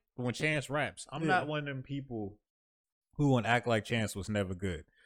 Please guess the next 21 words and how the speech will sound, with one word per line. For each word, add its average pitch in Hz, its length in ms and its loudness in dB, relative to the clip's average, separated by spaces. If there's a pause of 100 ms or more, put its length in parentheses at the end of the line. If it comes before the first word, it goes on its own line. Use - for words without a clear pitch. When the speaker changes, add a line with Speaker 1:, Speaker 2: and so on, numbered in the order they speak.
(200)
Speaker 1:
'Cause 110 140 0
there's 151 280 2
Speaker 2:
Yeah. 139 120 -2
Speaker 1:
a 113 40 -2
slight 151 460 0
revisionist 127 600 2
history 131 420 0
going 104 360 0
on 98 320 -2 (380)
where 113 120 2
people 175 380 2
acting 156 280 6
Speaker 2:
Yeah, 233 100 6
Speaker 1:
like 123 240 6
Speaker 2:
bro. 247 160 2
One, 254 240 2
Speaker 1:
acid 160 360 6
Speaker 2:
one 123 80 2
Speaker 1:
rap 131 260 6
wasn't 123 480 2
good 117 480 6